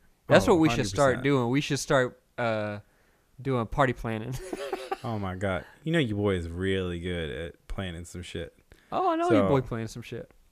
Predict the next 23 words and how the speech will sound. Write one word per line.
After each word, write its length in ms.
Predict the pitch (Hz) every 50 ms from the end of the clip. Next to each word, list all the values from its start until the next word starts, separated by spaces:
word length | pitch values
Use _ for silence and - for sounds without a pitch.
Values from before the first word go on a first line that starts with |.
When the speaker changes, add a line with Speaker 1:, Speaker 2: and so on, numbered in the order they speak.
| _ - _ _ _ _ _ _ _ _ _ _ _ _ _ _ _ _ _ -
Speaker 2:
bro, 180 | - 90 82 87
that 60 | 120
was 100 | 175 175
basically 320 | 123 110 104 104 101 95
my 160 | 95 95 92
job 420 | 90 87 95 98 143 180 170 131 110
for 120 | - 92 90
a, 280 | 87 82 73 53 50
a 60 | 69
long 220 | 92 95 90 90 92
time. 340 | 90 - 87 85 82 98 98 _ -
So, 400 | - 120 113 104 101 95 101 104 _ _ _ _ _ _ _ _ _ _ _ _ _ _ _ _ _ _ - -
nah, 240 | 104 110 101 87
yeah, 160 | 85 85 76 69
yeah. 220 | 69 69 58 -
Shout 240 | - - 110 110 113
out 160 | 107 90 85
to 80 | - 85
that. 200 | 82 - - -
We 120 | 101 110
gonna 180 | 110 101 90 87
do 140 | 85 85 82
that. 240 | 80 71 58 -